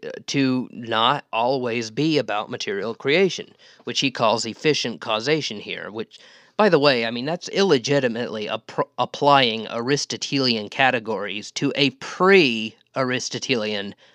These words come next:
text. Uh, the, uh, uh, Moses wouldn't have been thinking in Aristotelian categories, e-, uh, efficient causation, material causation, final causation. He would, he wouldn't have been thinking like that.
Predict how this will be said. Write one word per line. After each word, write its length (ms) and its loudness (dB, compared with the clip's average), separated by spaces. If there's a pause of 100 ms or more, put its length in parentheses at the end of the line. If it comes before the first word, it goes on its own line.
(180)
text. 680 0 (1600)
Uh, 80 -8 (680)
the, 140 4
uh, 300 8
uh, 160 -10 (160)
Moses 440 6
wouldn't 220 2
have 100 0
been 180 -2
thinking 360 -2
in 100 -2
Aristotelian 1000 -2
categories, 840 2
e-, 180 -4
uh, 120 -8
efficient 560 0
causation, 720 2 (340)
material 560 4
causation, 840 2 (220)
final 420 4
causation. 680 0
He 100 0
would, 240 2
he 300 -8
wouldn't 220 -2
have 100 -6
been 160 -6
thinking 320 -8
like 220 -12
that. 320 -10